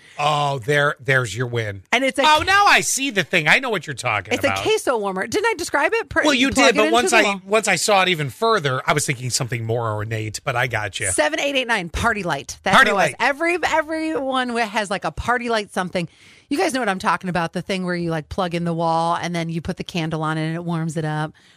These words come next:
Speaker 2: No, put your queso on it.
Speaker 1: Uh, that is just brilliant. That,
Speaker 2: Isn't
Speaker 1: and it's
Speaker 2: it?
Speaker 1: just a can of the
Speaker 2: The, just a, ca-, a jar of the Tostitos
Speaker 1: <laughs>
Speaker 2: or whatever the Aldi's brand is.
Speaker 1: I wouldn't even hate that sitting around an office.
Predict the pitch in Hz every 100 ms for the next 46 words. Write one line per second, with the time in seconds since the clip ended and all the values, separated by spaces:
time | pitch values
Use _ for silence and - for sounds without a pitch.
0 | - 214 156 151 220 214 196 165 156 139
1 | 139 147 - 147 165 120 98 147 185 -
2 | _ - 165 170 143 - - 175 - -
3 | 143 131 110 113 _ 196 349 214 508 554
4 | - - 214 - 240 233 247 240 208 190
5 | 214 202 180 _ - 233 196 196 214 -
6 | 226 180 - 220 247 - 214 180 185 -
7 | 208 175 - 254 277 294 330 214 - 147
8 | - - - _ 156 - 254 240 214 277
9 | 285 277 262 262 208 240 233 226 214 220
10 | - - 233 277 220 190 170 185 185 180
11 | 170 - 180 165 156 160 156 101 90 101
12 | - -